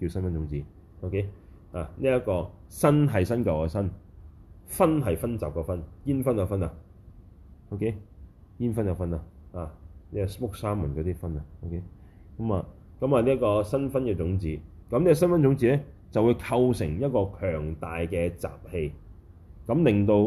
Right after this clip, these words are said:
呢一件事會喺我哋嘅生命裏邊不斷重複去到構成，得唔得？所以你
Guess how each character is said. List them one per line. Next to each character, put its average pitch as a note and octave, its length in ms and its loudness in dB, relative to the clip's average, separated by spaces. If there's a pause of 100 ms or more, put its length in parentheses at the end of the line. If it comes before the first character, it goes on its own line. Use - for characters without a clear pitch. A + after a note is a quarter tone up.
(140)
呢 D#3 120 2
一 E3 100 8
件 G2+ 200 0
事 F2 220 -2
會 F2+ 180 -2
喺 F2 320 -4
我 E2 240 -4
哋 D#2+ 240 0
嘅 E2 180 -2
生 B2+ 380 -2
命 D#2 160 -2
裏 D#2 120 0
邊 D2 180 -2
不 - 140 -4
斷 D#2 260 -6
重 D2 260 -8
複 - 160 -4 (440)
去 F2 100 -2
到 D#2 60 -2
構 D2 200 -6
成， C#2+ 120 -10 (1120)
得 G#2+ 80 -4
唔 F#2 60 -2
得？ E2+ 160 -2 (640)
所 E3+ 200 6
以 D3 140 8
你 A2+ 480 4